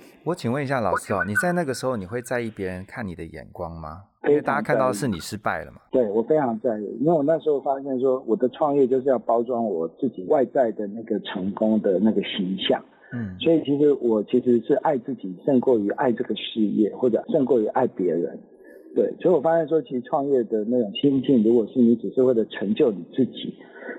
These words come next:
Speaker 2: 其实你很容易就会落入失败的深渊。
Speaker 1: 不在那段
Speaker 2: 或者就算你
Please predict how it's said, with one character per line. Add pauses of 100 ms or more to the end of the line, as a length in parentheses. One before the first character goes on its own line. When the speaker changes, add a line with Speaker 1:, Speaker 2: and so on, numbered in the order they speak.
(160)
Speaker 2:
其
实
你
很
容
易
就
会 (120)
落
入
失
败
的
深 (160)
渊。 (300)
Speaker 1:
不
在
那
段
Speaker 2:
或
者
就
算
你